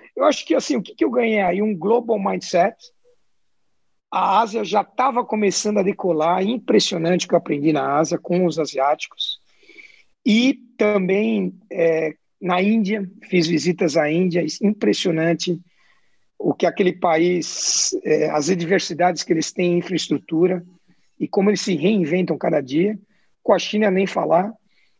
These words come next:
E essa exposição à Europa e Estados Unidos, mercados mais maduros, mas foi sensacional esse momento aí do M B A.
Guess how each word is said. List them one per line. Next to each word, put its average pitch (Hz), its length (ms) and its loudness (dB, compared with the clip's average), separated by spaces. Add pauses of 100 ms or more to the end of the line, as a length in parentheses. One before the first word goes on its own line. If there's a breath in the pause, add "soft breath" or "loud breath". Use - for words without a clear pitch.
(100)
E 233 60 4
essa 254 180 6
exposição 269 580 0
à 208 60 4
Europa 190 400 0
e - 20 -4
Estados 170 300 -2
Unidos, 170 300 0
mercados 175 420 2
mais 165 220 -2
maduros, 160 560 0 (440 loud breath)
mas - 160 -4
foi 170 140 2
sensacional 165 800 0
esse 160 220 -2
momento 151 500 -2
aí 147 100 2
do 156 160 0
M 151 140 -2
B 156 220 0
A. - 300 -20